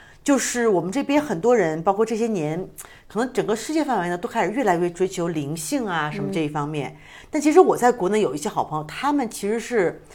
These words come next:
Speaker 1: 最早接触灵性的那一批人，
Speaker 2: 嗯。
Speaker 1: 包括我通过我的好朋友也了解了很多，就是各种，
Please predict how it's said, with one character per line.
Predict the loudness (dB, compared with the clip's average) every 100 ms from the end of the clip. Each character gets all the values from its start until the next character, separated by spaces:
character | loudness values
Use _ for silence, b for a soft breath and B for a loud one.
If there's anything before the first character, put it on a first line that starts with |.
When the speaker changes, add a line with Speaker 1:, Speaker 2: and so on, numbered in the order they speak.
| b b b
Speaker 1:
最 | 4 8 8
早 | 6 0 0
接 | 0 0
触 | 0 -4
灵 | -4 -4
性 | -4 -4 -2
的 | -2 -2 -6 -2
那 | 2
一 | 2
批 | 0 -2
人， | -2 -2 -4 -10 -8
Speaker 2:
嗯。 | -6 -2
Speaker 1:
包 | 4
括 | 6
我 | 4
通 | 2
过 | 2
我 |
的 | 2
好 | 0
朋 | -2 -2
友 | -2
也 |
了 | 0 0
解 | 0
了 | 0 -2
很 | -2 -4 -2
多， | -2
就 | -2
是 | -4
各 | 0 4 4
种， | 4 0